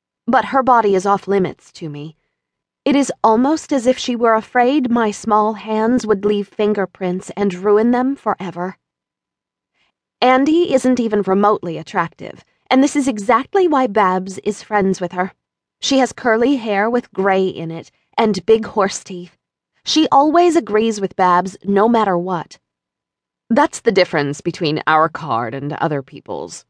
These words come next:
as you know. Don't just snap something and send it to your friends. Spend some time on it.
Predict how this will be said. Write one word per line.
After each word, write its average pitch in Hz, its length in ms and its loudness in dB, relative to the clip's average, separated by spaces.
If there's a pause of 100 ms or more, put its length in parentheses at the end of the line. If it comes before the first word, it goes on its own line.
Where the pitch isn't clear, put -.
(160)
as 180 300 0
you 151 100 -2
know. 135 480 -6 (460)
Don't 320 220 2
just - 280 -4
snap 208 560 -2
something 135 580 -4
and 190 160 -2
send 240 320 0
it - 120 -4
to 214 100 -14
your 196 160 0
friends. 170 720 -8 (260)
Spend 262 460 0
some 254 200 -2
time 226 500 -2
on 120 180 -8
it. - 240 -18